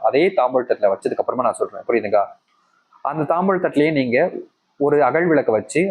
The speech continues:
அதற்கு கீ-, கீழே, அதாவது கல்லுப்பு, அதற்கு மேல, ஆஹ், வெற்றிலை, அதற்கு மேல ஒரு அகல் விளக்கு வச்சு அந்த இதுல ஒரு தீபத்தை ஏத்துங்க. இப்படி நீங்க உங்களுடைய வீட்டுல ஒரு தீபத்தை ஏற்றுவது மூலியமா, அதுவும் முக்கியமா இந்த அகல் விளக்கு தீபத்தை ஏற்றுவது மூலியமா உங்களுடைய வாழ்க்கையில நம்ப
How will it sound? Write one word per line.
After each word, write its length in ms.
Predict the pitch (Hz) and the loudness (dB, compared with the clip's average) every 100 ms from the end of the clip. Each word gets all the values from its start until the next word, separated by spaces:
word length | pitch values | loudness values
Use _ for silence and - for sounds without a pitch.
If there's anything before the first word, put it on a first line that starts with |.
| - | -2
அதற்கு 320 | 131 156 156 | -2 0 -2
கீ-, 320 | 135 135 131 | -2 0 0
கீழே, 220 | 123 147 117 | 0 2 2
அதாவது 260 | 120 143 180 | 2 2 2
கல்லுப்பு, 380 | 180 135 143 175 190 | 0 0 2 2 2
அதற்கு 340 | 120 123 127 | 2 0 0
மேல, 220 | 127 131 160 - | 0 0 0 -2
ஆஹ், 240 | 117 113 113 | 0 0 2
வெற்றிலை, 360 | 117 - 151 185 - _ _ | 0 0 -2 -2 -8 _ _
அதற்கு 320 | 127 165 165 | -4 -2 0
மேல 200 | 151 165 | 2 4
ஒரு 120 | 143 | 4
அகல் 180 | 110 131 | 2 2
விளக்கு 240 | 123 117 107 | 0 2 2
வச்சு 280 | 104 - 170 | 0 -2 -2
அந்த 320 | 127 147 185 180 | -2 -2 2 4
இதுல 180 | 175 | 4
ஒரு 160 | 165 123 147 | 4 2 2
தீபத்தை 380 | 127 135 120 104 | 2 2 2 0
ஏத்துங்க. 300 | 95 98 98 - _ _ 156 | 0 -4 -6 -10 _ _ -6
இப்படி 280 | 156 254 | -2 0
நீங்க 300 | 208 170 135 151 | 2 2 4 2
உங்களுடைய 360 | 151 135 131 123 | 2 2 4 4
வீட்டுல 260 | 127 113 160 | 4 4 4
ஒரு 140 | 131 113 | 2 4
தீபத்தை 320 | 135 143 131 | 2 2 2
ஏற்றுவது 340 | 113 - 113 110 | 0 2 0 2
மூலியமா, 300 | 107 117 139 | 0 2 0
அதுவும் 240 | 113 135 131 | 0 -2 -6
முக்கியமா 320 | - 120 147 | -6 -2 -2
இந்த 140 | 123 110 | 0 0
அகல் 240 | 107 143 156 | 2 0 2
விளக்கு 260 | 143 - | 0 0
தீபத்தை 320 | 117 120 113 | 0 0 2
ஏற்றுவது 360 | 104 101 110 104 | 2 2 -2 -2
மூலியமா 380 | 104 104 104 143 - _ _ - | -2 -2 0 -2 -4 _ _ -4
உங்களுடைய 520 | 143 220 262 220 175 135 | -2 2 2 4 2 2
வாழ்க்கையில 520 | 123 135 - 123 135 | 2 0 2 0 2
நம்ப 240 | 107 117 | -2 -2